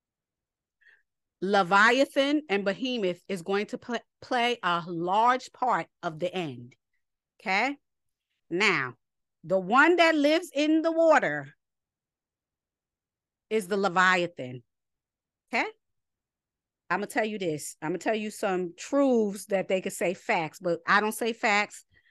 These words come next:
I'll say a true fact because facts change when more information becomes available. But the truth never changes. Can't be changed 'cause the truth is the truth. Leviathan lives in the water. Humans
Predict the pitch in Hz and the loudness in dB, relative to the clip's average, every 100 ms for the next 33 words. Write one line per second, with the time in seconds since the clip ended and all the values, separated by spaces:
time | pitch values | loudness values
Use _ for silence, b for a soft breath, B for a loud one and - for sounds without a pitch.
0 | b - 165 190 - 196 190 180 175 175 | b 0 2 2 2 0 0 -2 -4 -4
1 | 269 247 - 160 123 120 _ _ _ 185 | -4 -4 -4 -10 -10 -12 _ _ _ -8
2 | 208 180 - 196 202 - - - 185 170 | -6 -6 -4 -4 -4 -10 -10 -2 0 2
3 | 170 170 180 180 175 180 175 175 175 160 | 0 -2 -6 -2 0 0 -2 -6 -6 -6
4 | 160 160 151 156 151 143 131 131 - b | -8 -8 -6 -6 -6 -6 -6 -10 -14 b
5 | b 185 202 190 - 233 - 185 180 170 | b -8 -8 -6 -4 -4 -4 -6 -4 -4
6 | 170 170 156 139 - - _ _ - 196 | -6 -4 -4 -6 -12 -20 _ _ -4 -4
7 | 202 220 214 196 165 160 - - 139 143 | -2 -8 -6 -4 -2 -2 -6 -10 -12 -10
8 | 170 - 151 - 143 117 113 _ b b | -10 -8 -12 -12 -14 -14 -18 _ b b
9 | b _ _ - 165 156 170 180 220 311 | b _ _ -8 -6 -2 0 2 0 -2
10 | 190 160 160 180 _ _ - 180 185 175 | -4 -6 -6 -10 _ _ -12 -6 -6 -4
11 | 180 170 160 147 123 - _ _ _ _ | -6 -6 -6 -6 -8 -16 _ _ _ _
12 | _ _ _ 247 254 285 294 302 370 - | _ _ _ -4 2 4 4 2 0 -6